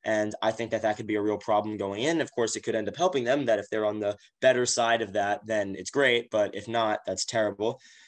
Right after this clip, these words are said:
You know, I'd say Oregon State, most notably, they upset Colorado, um, you know, in, in their championship. So I think that is, that's a pretty big deal going into this, and that, that spurt, you know, of confidence maybe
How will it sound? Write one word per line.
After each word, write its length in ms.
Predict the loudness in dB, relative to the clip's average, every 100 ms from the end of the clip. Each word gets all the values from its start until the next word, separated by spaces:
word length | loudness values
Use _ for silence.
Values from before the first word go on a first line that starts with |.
| -10
You 100 | -2
know, 320 | 2 2 2
I'd 260 | 2 0 0
say 140 | 0
Oregon 340 | 2 2 2 0
State, 340 | 0 0 0
most 220 | 0 0
notably, 480 | 2 2 2 2 2
they 240 | 2 0 2
upset 440 | 2 2 0 0
Colorado, 640 | 0 2 4 4 4 2 0 _ _ _ -6
um, 400 | 0 2 0 -4
you 100 | -6
know, 140 | -4 -2
in, 100 | -4
in 120 | -2
their 120 | -2
championship. 480 | -2 -4 -4 -6 -4
So 100 | -2
I 60 | -2
think 160 | 0
that 220 | 0 2 0
is, 320 | -2 -4 -4
that's 260 | -2 -2 -2
a 60 | -6
pretty 260 | -6 -4
big 220 | -2 -4
deal 240 | -2 -2 -2
going 260 | -4 -6
into 180 | -6 -4
this, 260 | -2 -2 -2
and 140 | -4
that, 240 | -4 -4 -6 -2
that 200 | -2 -2 _ -4
spurt, 480 | -4 0 0 0 -4 -8
you 80 | -4
know, 100 | -4
of 80 | -4
confidence 580 | -2 -2 -2 -6 -4 -4
maybe 380 | -2 0 -2